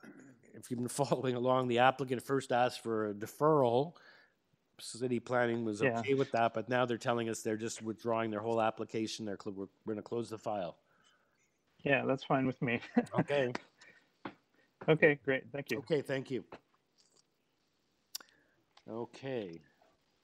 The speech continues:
Speaker 1: Next application is item twenty-three. This is a big one.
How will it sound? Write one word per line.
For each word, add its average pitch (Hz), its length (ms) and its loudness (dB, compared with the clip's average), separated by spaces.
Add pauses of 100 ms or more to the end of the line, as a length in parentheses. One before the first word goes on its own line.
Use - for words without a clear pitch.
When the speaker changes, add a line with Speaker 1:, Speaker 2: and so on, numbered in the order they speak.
(260)
Speaker 1:
Next 131 320 -8
application 131 680 -4
is 113 180 -6
item 120 300 -6
twenty-three. 135 880 -4 (500)
This - 140 -20
is 98 120 -16
a 90 40 -14
big 107 240 -10
one. 110 300 -10